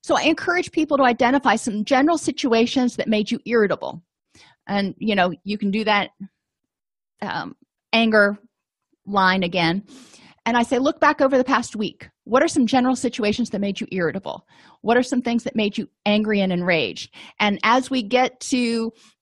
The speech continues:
once we get to vulnerabilities, we're gonna start looking at, if you have a bunch of stuff that's making you irritable,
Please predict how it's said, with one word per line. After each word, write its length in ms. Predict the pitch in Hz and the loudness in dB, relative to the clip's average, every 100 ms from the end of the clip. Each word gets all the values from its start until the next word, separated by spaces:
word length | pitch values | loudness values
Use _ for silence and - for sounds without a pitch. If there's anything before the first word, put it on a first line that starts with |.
| _ - | _ -2
once 180 | 240 254 | -2 0
we 60 | |
get 120 | 233 226 | 0 0
to 60 | |
vulnerabilities, 840 | 220 233 220 190 277 349 208 185 - | 2 0 2 2 2 2 2 0 -2
we're 80 | 208 | -4
gonna 140 | 202 | -2
start 300 | - 247 - | 2 2 2
looking 360 | 214 - 240 208 | -2 0 0 0
at, 100 | 185 | -2
if 120 | 226 | -2
you 80 | 214 | -2
have 180 | 294 | 0
a 80 | 285 | 0
bunch 400 | 180 - 240 254 | 0 0 0 2
of 80 | 208 | -4
stuff 380 | - - 226 240 | -8 -2 -2 -2
that's 160 | - - | -6 -2
making 320 | 214 226 233 | -2 0 0
you 100 | 185 - | -2 -2
irritable, 580 | 196 220 233 262 269 | -2 0 2 2 2